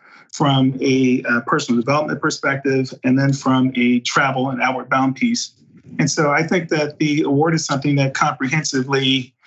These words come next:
kind of, uh, has the opportunity to build every single part of your life up. And for that, you actually earn a congressional medal. First with bronze, then with silver, and then, as with most things, to obtain the gold at the end of the day is attaining that gold.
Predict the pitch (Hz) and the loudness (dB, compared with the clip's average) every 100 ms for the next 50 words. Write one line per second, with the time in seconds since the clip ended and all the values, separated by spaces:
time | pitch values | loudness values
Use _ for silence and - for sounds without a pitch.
0 | - - - 147 139 139 135 - - 139 | -20 -10 -2 2 2 2 0 -4 -2 0
1 | 131 127 147 143 147 135 - 143 135 139 | 0 2 2 0 0 -2 0 0 2 0
2 | 135 147 160 165 151 127 151 139 135 120 | 0 0 0 0 -2 -2 0 0 0 0
3 | 131 - 175 - - _ _ _ _ - | 0 0 -2 -4 -12 _ _ _ _ -16
4 | - - 147 135 135 135 131 - - 233 | -14 -4 0 0 2 0 0 -2 -2 0
5 | 160 131 - 147 151 147 143 139 151 160 | 2 0 0 0 0 0 -2 -4 0 0
6 | 151 143 135 135 127 135 117 139 117 120 | 0 0 0 2 0 0 0 0 -2 -8
7 | _ _ _ - - - - - - - | _ _ _ -20 -16 -14 -12 -12 -10 -8
8 | - - - 160 143 - 143 - 160 165 | -6 -6 0 2 2 -2 -10 -4 0 0
9 | 160 165 139 147 131 123 - 165 165 160 | 0 -2 -4 -2 -2 -2 0 0 2 0
10 | 151 131 - 135 139 139 139 123 139 139 | -2 -8 -4 0 2 4 2 2 0 -2
11 | 135 135 143 139 - 143 143 139 - - | 0 -2 0 0 0 0 0 0 -2 0
12 | 139 131 147 139 127 143 139 139 135 143 | 2 2 2 2 2 2 0 -2 -2 0
13 | 131 123 139 143 143 131 127 127 123 - | 2 2 0 0 -2 -2 0 0 -2 -8
14 | - - 139 127 127 117 131 120 113 | -6 0 2 2 0 -2 -2 0 -4